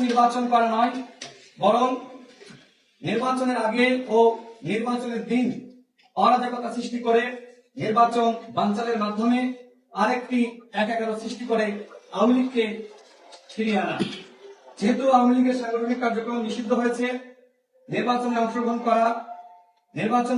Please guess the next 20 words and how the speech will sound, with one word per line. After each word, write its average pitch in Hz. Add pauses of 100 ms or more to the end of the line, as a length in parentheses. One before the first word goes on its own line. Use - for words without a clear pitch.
উপলক্ষে 240
গণসংযোগ 233
করা 226 (640)
ইত্যাদিও 247 (640)
সাংগঠনিক 240
কার্যক্রমের 208 (140)
অংশ। 208 (560)
সুতরাং 247
গণহত্যার 240
বিচার 240 (100)
শেষ 226
হওয়ার 233
পূর্বে 247 (560)
স্বতন্ত্র 254 (100)
প্রার্থী 226
হিসেবেও 247 (880)
নির্বাচনে 240
অংশগ্রহণ 247 (200)
ও - (600)
কোনো 247